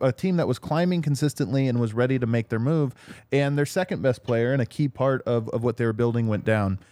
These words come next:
In basketball, you really can't lose your second player. It's not like football where guys go down all the time and there's so many guys.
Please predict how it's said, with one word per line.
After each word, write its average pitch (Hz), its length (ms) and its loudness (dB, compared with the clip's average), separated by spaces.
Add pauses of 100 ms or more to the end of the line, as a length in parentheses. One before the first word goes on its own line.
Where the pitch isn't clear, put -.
(360)
In 156 180 2
basketball, 139 920 0
you 180 140 -2
really 202 220 2
can't 139 200 -4
lose 120 160 0
your 113 80 -4
second 107 300 -2
player. 98 380 2 (120)
It's 127 140 -4
not 185 120 2
like 170 160 0
football 123 460 0
where 117 120 0
guys 127 260 0
go 127 120 -2
down 117 160 0
all 110 120 0
the 107 120 -2
time 160 240 0
and 127 80 -2
there's 113 120 -4
so 139 120 0
many 117 200 0
guys. 104 340 0